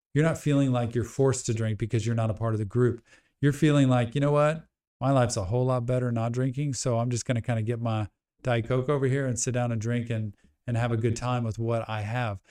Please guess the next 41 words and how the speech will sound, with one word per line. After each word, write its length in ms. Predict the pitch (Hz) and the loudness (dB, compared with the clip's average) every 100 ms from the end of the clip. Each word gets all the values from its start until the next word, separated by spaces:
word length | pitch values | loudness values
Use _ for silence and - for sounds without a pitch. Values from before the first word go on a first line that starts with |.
| _ _ _ _ _ - | _ _ _ _ _ -2
But 120 | 120 | 2
yes, 480 | 127 143 104 - - | 6 6 6 0 2
you're 140 | 127 | 4
exactly 680 | 123 113 107 127 131 131 151 | 4 2 0 0 0 0 2
right, 200 | 139 120 | 2 2
Brandon. 300 | 117 117 117 | 0 -2 -2
When 420 | 123 127 127 123 - _ _ _ _ | 0 2 0 -4 -10 _ _ _ _
you 180 | 127 139 | 2 4
get 220 | 139 160 165 | 6 2 2
to 80 | |
the 120 | 165 156 | 0 0
point 340 | 156 151 147 | 0 0 0
where 200 | 135 127 | 0 2
it 120 | 135 | 2
is 160 | 127 110 | 0 0
not 420 | 123 127 135 135 - | 0 0 0 -4 -4
in 260 | 131 139 | 0 0
your 300 | 139 127 123 | 0 0 -2
cortex, 580 | 123 - 139 156 151 - | -2 -2 0 0 -2 -2
it's 180 | 120 - | -4 -2
not 140 | 127 | 0
in 100 | 131 | 0
the 60 | 120 | -2
front 220 | - 123 | -4 -4
of 100 | 117 | -2
your 120 | 120 | -2
brain 260 | 110 113 123 | -2 -2 -2
anymore, 400 | 147 147 156 151 | -2 -2 -2 0
you 220 | 123 131 | 2 4
are 80 | 127 | 4
becoming 600 | 120 120 - 139 143 131 | 2 -2 -2 -2 0 -2
recovered. 600 | 120 - 123 117 110 107 | -2 -2 -2 -2 -4 -4
And 140 | 110 120 | -4 -4
I 40 | |
don't 140 | 135 | -2
know 40 | 135 | -2
what 220 | 127 123 | -2 -2
your 80 | 117 | -4
recovery's 420 | 117 127 113 110 | -2 -2 0 0
been, 360 | - 190 120 117 _ _ _ _ - | 2 0 0 -6 _ _ _ _ -8
but 300 | 131 127 - | -4 -4 -6